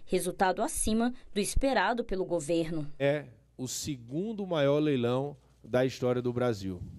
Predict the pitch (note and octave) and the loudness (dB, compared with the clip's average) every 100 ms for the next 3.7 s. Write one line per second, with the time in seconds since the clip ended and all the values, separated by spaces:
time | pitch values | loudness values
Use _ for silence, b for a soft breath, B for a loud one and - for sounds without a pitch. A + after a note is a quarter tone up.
0 | - - - A2 A#2+ C3 C3 C3 B2 A2 | -14 -10 -6 -4 -4 0 -2 0 -2 2
1 | B2 C3+ D#3 D3+ - - _ _ _ _ | 2 2 0 -4 -12 -16 _ _ _ _
2 | _ _ _ - A2 A#2+ A#2+ A#2 A#2+ B2 | _ _ _ -4 2 4 4 2 2 0
3 | B2 B2 B2 - A2+ G2+ | 0 0 0 0 0 0